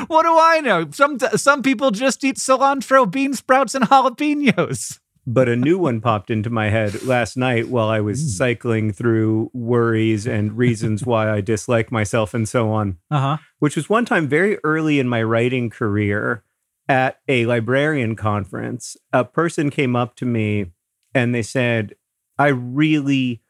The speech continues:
Speaker 2: loved the first half of your book,
Speaker 1: <laughs>
Speaker 2: Looking for Alaska.
Speaker 1: Mm-hmm.
Speaker 2: But I thought the second half was one of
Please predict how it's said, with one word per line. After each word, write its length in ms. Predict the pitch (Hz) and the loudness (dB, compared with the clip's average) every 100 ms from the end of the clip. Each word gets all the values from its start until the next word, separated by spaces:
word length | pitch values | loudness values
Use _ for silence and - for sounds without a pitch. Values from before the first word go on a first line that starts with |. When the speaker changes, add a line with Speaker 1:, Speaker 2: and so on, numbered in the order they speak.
| _ _ | _ _
Speaker 2:
loved 920 | 123 120 120 117 110 104 95 92 98 - _ _ - | -4 -2 2 2 2 0 -4 -8 -10 -12 _ _ -8
the 180 | 117 107 | -4 -4
first 520 | - 127 117 107 - | -2 0 0 -2 -8
half 600 | - 113 101 87 - _ - | -2 0 0 -4 -12 _ -2
of 220 | 127 98 - | -2 -2 -6
your 160 | 120 101 | -2 -2
book, 640 | 87 104 98 - - - | -2 -6 -6 -12 -16 -12
Speaker 1:
<laughs> 1500 | - 95 523 554 659 - - 1077 - - 807 - 196 - 208 - | -8 -8 -6 -8 -8 -10 -10 -10 -8 -8 -10 -2 -2 -2 -6 0
Speaker 2:
Looking 360 | 120 113 107 | 0 0 -4
for 160 | - 113 | -2 0
Alaska. 680 | 101 98 101 - 131 127 - _ | 0 -2 -4 -8 -8 -8 -10 _
Speaker 1:
Mm-hmm. 100 | 147 | -4
Speaker 2:
But 180 | 135 123 | 0 2
I 140 | 131 143 | 2 0
thought 300 | 170 143 - | 2 0 0
the 100 | 110 | -8
second 460 | - 123 - 107 | -2 -2 0 -2
half 400 | 113 98 98 - _ _ _ _ _ | -2 -2 -4 -8 _ _ _ _ _
was 220 | 120 113 - | -2 -2 -2
one 220 | 110 107 | -2 0
of 160 | 101 | -2